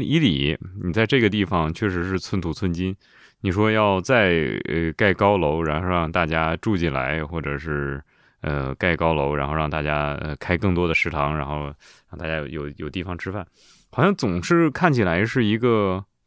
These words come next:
不可能实现的，或者说有巨大难度的问题。所以现在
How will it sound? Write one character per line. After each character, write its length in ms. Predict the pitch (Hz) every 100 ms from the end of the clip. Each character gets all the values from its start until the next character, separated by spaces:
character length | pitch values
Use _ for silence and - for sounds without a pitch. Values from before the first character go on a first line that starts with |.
| _
不 100 | 214
可 160 | - 82
能 240 | 71 113
实 180 | - 101
现 300 | 135 170 95
的， 100 | 80
或 160 | - 92
者 120 | 87
说 180 | 110 107
有 180 | 78 69
巨 220 | - 175
大 200 | 123 60
难 220 | 69 82
度 160 | 135 113
的 300 | 76 67 - 98
问 180 | 85 73
题。 220 | 65 - _ _ - - - -
所 140 | 156
以 40 |
现 160 | 139 165
在 240 | 170 160